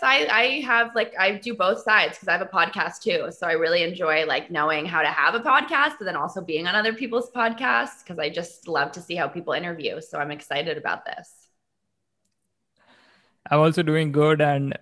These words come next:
Speaker 2: uh, I'm sure the situation around covid has improved there. You're in Austin, right?
Speaker 1: Yeah, I'm here. It's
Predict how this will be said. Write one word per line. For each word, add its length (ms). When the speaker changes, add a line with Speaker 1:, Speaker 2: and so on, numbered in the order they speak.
Speaker 2:
uh, 320
I'm 140
sure 300
the 180
situation 880
around 440
covid 380
has 220
improved 460
there. 260
You're 140
in 120
Austin, 460
right? 220
Speaker 1:
Yeah, 480
I'm 200
here. 280
It's 300